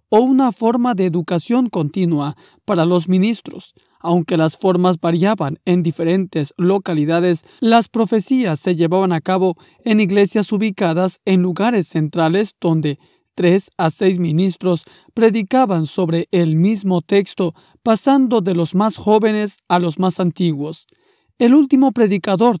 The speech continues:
resumiría los hallazgos y enfatizaría los usos prácticos de las doctrinas que fueron expuestas. Un moderador principal dirigía una sesión apreciando los sermones. En estas secciones de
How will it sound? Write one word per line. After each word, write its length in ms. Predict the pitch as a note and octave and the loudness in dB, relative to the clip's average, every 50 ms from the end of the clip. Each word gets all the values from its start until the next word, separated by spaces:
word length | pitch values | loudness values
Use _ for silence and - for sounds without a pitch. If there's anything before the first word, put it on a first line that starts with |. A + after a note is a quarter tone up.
| - _ _ | -6 _ _
resumiría 680 | - F3+ F3+ D#3+ - G3+ E3+ E3+ E3+ D#3+ E3 G3 G#3 G3 | -2 -2 -2 0 0 0 0 0 0 0 0 0 2 2
los 180 | F3+ F3+ - | 2 0 -2
hallazgos 640 | - D#3 D3+ D3+ F#3 F#3+ F#3+ - - G3+ E3 - - _ _ _ _ _ | -2 -4 -2 0 0 0 0 -2 -4 -6 -6 -6 -8 _ _ _ _ _
y 140 | - G#3 A3+ | -2 0 0
enfatizaría 920 | A3 G#3 - A3+ G#3+ F#3+ - G#3+ - A3 G#3 G#3 C#4 C4 G#3+ - - - _ _ | 0 0 0 0 -2 -2 -2 -2 -2 0 2 2 2 2 0 -2 -6 -10 _ _
los 340 | - F#3+ E3+ E3 D#3 - - | -4 0 0 0 0 -2 -4
usos 320 | G#3+ F#3+ - F3+ E3 - | -6 -4 -2 -4 -4 -4
prácticos 680 | _ - F#3+ G3 F#3 - - G#3 E3+ - G3 F#3 E3+ - - - _ _ _ | _ -2 -2 -2 -2 -4 -6 -8 -4 -2 -2 -2 -2 -4 -10 -18 _ _ _
de 140 | A3 F#3+ G#3 | 0 2 2
las 200 | G#3 G3+ F3 E3+ | 4 2 2 2
doctrinas 680 | - G3 E3 - - B3+ B3 B3+ A#3 G3+ E3+ D#3 - | 0 0 0 0 -2 0 0 0 2 0 -2 -4 -2
que 140 | - E3 D#3 | -4 -4 -2
fueron 300 | - - F#3 F#3 F#3 F#3 | 0 0 2 2 2 2
expuestas. 720 | F#3 E3 - - - A3 A#3 B3 - - D#3+ C#3+ - _ _ _ _ _ _ _ _ _ _ _ | 0 -2 -6 -2 0 0 0 0 -2 -6 -10 -12 -12 _ _ _ _ _ _ _ _ _ _ _
Un 240 | F4+ C4+ C#4+ C#4 | 4 6 6 6
moderador 580 | B3+ C4+ C4 F#3+ A3+ F#3+ F#3+ F3 E3 A3+ B3 A3+ | 6 4 2 2 2 2 2 2 2 0 0 0
principal 680 | - F#3 F3+ D#3 - - D3+ - - E3 D#3 E3 E3+ - _ _ _ _ | 0 0 0 0 0 -4 -6 -2 0 0 0 0 -2 -6 _ _ _ _
dirigía 760 | - F#3+ F#3+ G3 F#3+ F#3 D#3 - F#3+ F#3 F#3 F#3 F#3+ G3 A3+ - | -2 0 2 2 2 0 0 0 0 2 4 4 4 2 0 -2
una 240 | - G3+ F#3 F#3+ F#3+ | -2 0 0 0 0
sesión 540 | F3 - F#3+ E3+ - G3+ F#3 F3+ F3 F3+ - _ _ _ _ _ | 0 -2 -4 -2 -2 0 0 0 0 -2 -4 _ _ _ _ _
apreciando 840 | A3 G#3+ F#3 - A3+ A3 F#3+ - A#3+ A#3+ B3+ B3+ A3+ F3 D#3+ C#3+ C#3+ - | 0 0 2 2 0 0 0 0 0 2 2 2 0 0 -2 -4 -4 -2
los 200 | F#3 F#3 F#3 E3 | 0 0 0 0
sermones. 580 | - E3+ D#3+ D3+ D#3+ D3+ C#3+ D3 F3+ F3+ - _ _ _ _ _ _ _ _ | 0 -2 -2 -2 -2 -2 -2 -4 -6 -10 -12 _ _ _ _ _ _ _ _
En 140 | - F#3+ F#3+ | 0 2 4
estas 320 | F#3+ F#3+ E3+ - - F#3+ - | 4 2 0 -2 -4 -4 -2
secciones 640 | - G3 D#3 - - G#3+ A3+ A#3+ G#3+ F#3 D#3+ D3 | -2 -4 -4 -2 -2 -2 -2 0 -2 -2 -4 -2
de 220 | D#3 E3 D#3+ D3 | -2 -2 -2 -2